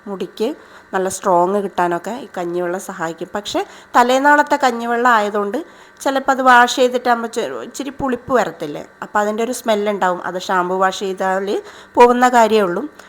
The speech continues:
അപ്പോൾ അത്രയും നല്ലതാണെന്നാണ് ഞാൻ പറയുന്നത്. ഹൺഡ്രഡ് പെർസെൻറ്റേജ് നമുക്ക് റിസൾട്ട് തരും. ഈ പറഞ്ഞ പോലെ ഞാൻ കുറുക്ക് എന്ന് പറഞ്ഞില്ലേ, കുറുക്ക് എന്ന് പറഞ്ഞ പോലെ അതും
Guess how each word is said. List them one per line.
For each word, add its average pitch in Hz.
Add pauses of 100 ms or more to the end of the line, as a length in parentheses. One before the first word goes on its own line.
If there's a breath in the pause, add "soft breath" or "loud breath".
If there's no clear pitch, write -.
(140 loud breath)
അപ്പോൾ -
അത്രയും 302
നല്ലതാണെന്നാണ് 226
ഞാൻ 214
പറയുന്നത്. 185
ഹൺഡ്രഡ് 180
പെർസെൻറ്റേജ് 185
നമുക്ക് 185
റിസൾട്ട് 208
തരും. - (1120 loud breath)
ഈ 247
പറഞ്ഞ 247
പോലെ 262
ഞാൻ 220
കുറുക്ക് 208
എന്ന് 240
പറഞ്ഞില്ലേ, 180
കുറുക്ക് 185
എന്ന് 226
പറഞ്ഞ 208
പോലെ 202
അതും 247